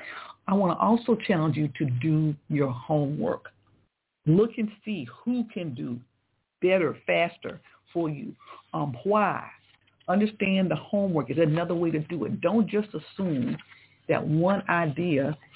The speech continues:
and one partnership is gonna, gonna satisfy what you need. Do your homework. Do a little research,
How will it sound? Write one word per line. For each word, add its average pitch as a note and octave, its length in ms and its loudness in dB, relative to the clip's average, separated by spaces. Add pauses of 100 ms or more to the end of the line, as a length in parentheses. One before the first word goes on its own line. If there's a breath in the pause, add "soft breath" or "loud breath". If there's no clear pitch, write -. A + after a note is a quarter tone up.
(100)
and C#3+ 260 6
one F#3+ 200 2
partnership - 640 -2 (100)
is A#2+ 100 -8
gonna, C3+ 580 -2 (720)
gonna C3+ 260 2
satisfy D#3 460 -2
what C3+ 280 -6
you C#3+ 60 -6
need. C3+ 320 -4 (460 loud breath)
Do F#3+ 100 4
your G#3+ 160 4
homework. G3 480 -4
Do F3+ 140 -4
a G#3+ 80 0
little G#3 220 0
research, F#3+ 560 -6